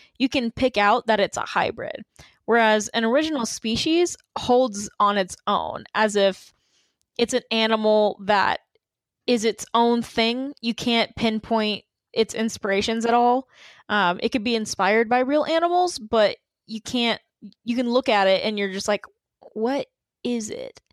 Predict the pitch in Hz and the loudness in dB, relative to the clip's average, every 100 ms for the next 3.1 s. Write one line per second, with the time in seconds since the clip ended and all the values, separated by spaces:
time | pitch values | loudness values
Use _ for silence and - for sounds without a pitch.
0 | - - - - 220 208 202 185 185 - | -20 -20 -20 -6 0 2 4 4 2 -2
1 | 214 - 233 226 214 - _ _ - - | -4 -2 0 2 2 -2 _ _ -10 -4
2 | - 302 262 233 - 254 240 202 190 170 | 0 2 2 -2 -2 0 2 4 2 0